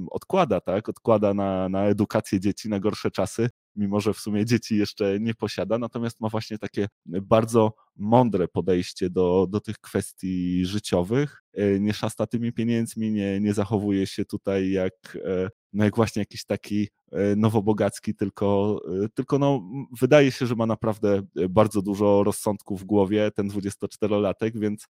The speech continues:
e, bardzo mi pod tym względem też imponuje, ale też imponuje mi jego gra, bo to jest, e, no, to jest czasami jednoosobowy defense, to jest gość, który, którego rzucasz po prostu na największe zagrożenie w drużynie przeciwnika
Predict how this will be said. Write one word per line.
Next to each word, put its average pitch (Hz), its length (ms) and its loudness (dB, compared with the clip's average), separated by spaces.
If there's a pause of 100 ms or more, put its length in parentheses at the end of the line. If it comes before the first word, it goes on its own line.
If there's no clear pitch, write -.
(200)
e, 101 380 2
bardzo 113 360 4
mi 107 100 0
pod - 200 -6
tym 107 140 2
względem 104 600 -2 (220)
też - 200 -2
imponuje, 107 720 0
ale 123 380 -2
też - 300 -6
imponuje 110 500 -2
mi 101 140 0
jego 95 260 0
gra, 87 280 -2
bo 87 300 -2 (180)
to 117 100 2
jest, - 420 -2
e, 104 340 0
no, 120 160 0
to 135 120 2
jest - 300 0 (200)
czasami 139 400 0
jednoosobowy 135 640 2
defense, 113 460 -2
to 101 80 -4
jest 107 160 -6
gość, 117 340 2
który, 110 540 2 (280)
którego 110 360 0
rzucasz 117 340 -2
po - 120 -6
prostu 110 380 -6
na 110 120 -2
największe 117 440 0
zagrożenie 110 580 2
w 104 80 -8
drużynie 110 360 -2
przeciwnika 107 720 -4